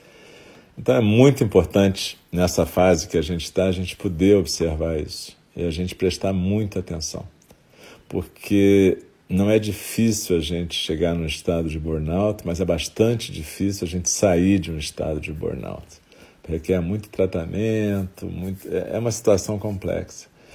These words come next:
Mas é uma situação que a gente pode prestar atenção quando a gente dorme, já não descansa, não consegue dormir, quando a gente começa a beber mais do que tá habituado a beber, ou usar mais maconha, seja lá o que for que cada um use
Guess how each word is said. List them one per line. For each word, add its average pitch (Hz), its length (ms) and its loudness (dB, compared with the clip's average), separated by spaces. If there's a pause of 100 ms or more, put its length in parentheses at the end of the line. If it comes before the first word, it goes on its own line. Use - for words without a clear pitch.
(500)
Mas 92 180 0
é 113 60 6
uma 120 100 4
situação 110 560 4
que 117 200 2
a 110 40 10
gente 104 240 -4
pode 98 260 2
prestar 101 420 2
atenção 101 540 -2
quando 85 200 -6
a 85 60 0
gente 85 400 -6
dorme, 90 400 2
já 85 120 -4
não 87 140 -4
descansa, 98 720 -4
não 82 100 -6
consegue 80 460 -4
dormir, 85 640 -2
quando 85 220 -6
a - 20 -2
gente 82 280 -6
começa 82 320 -6
a - 20 -8
beber 80 400 0
mais 80 380 -2
do 78 80 -8
que - 120 -16
tá 82 180 -2
habituado 78 420 -4
a - 20 -6
beber, 90 560 2
ou 82 140 0
usar 80 260 -4
mais 76 200 -4
maconha, 90 560 -4
seja 104 280 -4
lá 101 100 2
o 92 60 2
que - 100 -10
for 98 260 -4
que - 120 -18
cada 85 300 -2
um 90 320 -2
use 98 280 -4